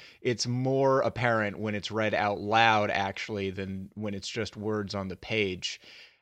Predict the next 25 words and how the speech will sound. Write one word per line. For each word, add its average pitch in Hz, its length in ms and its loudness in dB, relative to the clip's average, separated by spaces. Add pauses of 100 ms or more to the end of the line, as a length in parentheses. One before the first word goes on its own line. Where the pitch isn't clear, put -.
(140)
And 127 580 0 (280)
so 147 280 6
if 147 240 2
I 147 140 6
were 120 340 2
still 117 400 0
editor 107 420 0
of 92 140 -8
Bullet 107 320 -2
and, 101 320 -2
and 98 180 -4
this 104 220 -4
was 101 160 -6
read, 104 420 0 (220)
I 147 140 4
don't 143 240 2
know 110 460 2
that 120 180 4
it, 113 300 -4
it 117 200 -2
would 110 200 -4
set 120 260 2
off 110 240 0
the 107 80 -6
same 110 640 2